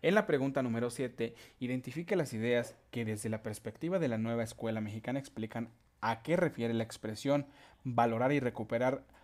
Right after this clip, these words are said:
lo mejor de la tradición educativa mexicana. Tenemos dos respuestas: generar la curiosidad de los niños y proponer actividades interesantes para ellos con condiciones básicas para aprender y reconocer a la maestra y al maestro como agentes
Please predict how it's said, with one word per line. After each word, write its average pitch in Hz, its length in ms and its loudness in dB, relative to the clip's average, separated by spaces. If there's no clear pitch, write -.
lo 117 340 6
mejor 120 420 2
de 135 320 2
la 143 160 2
tradición 113 440 -4
educativa 113 600 -4
mexicana. 107 880 -6
Tenemos 110 440 0
dos 120 180 -2
respuestas: 127 560 -6
generar 107 320 -6
la 131 120 -2
curiosidad 127 400 -4
de 135 60 0
los 120 120 -4
niños 127 380 -4
y 131 120 0
proponer 123 400 0
actividades 113 560 -2
interesantes 117 440 -8
para 107 220 -6
ellos 113 160 -4
con 123 180 -6
condiciones 110 520 -6
básicas 127 400 -8
para 107 220 -6
aprender 127 500 -2
y 156 100 0
reconocer 120 600 0
a 131 100 4
la 131 100 4
maestra 113 380 0
y 120 40 2
al 110 120 -2
maestro 110 460 -6
como 156 260 0
agentes 117 640 -6